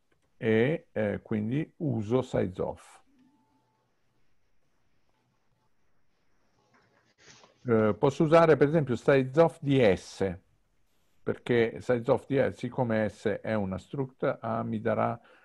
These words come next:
la dimensione della struttura. Poi posso sa-, voler sapere, eh, quello che c'è dentro, allora, allora,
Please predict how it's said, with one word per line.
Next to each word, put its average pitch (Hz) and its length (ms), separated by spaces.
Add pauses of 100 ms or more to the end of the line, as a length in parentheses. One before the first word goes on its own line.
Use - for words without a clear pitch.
(100)
la 107 120
dimensione 107 600
della 90 220
struttura. - 680 (680)
Poi 90 480 (1700)
posso 110 680
sa-, - 380
voler 110 580
sapere, 135 840 (840)
eh, 101 340
quello 123 340
che 127 160
c'è 120 480 (500)
dentro, 113 1000
allora, 101 340 (560)
allora, 95 460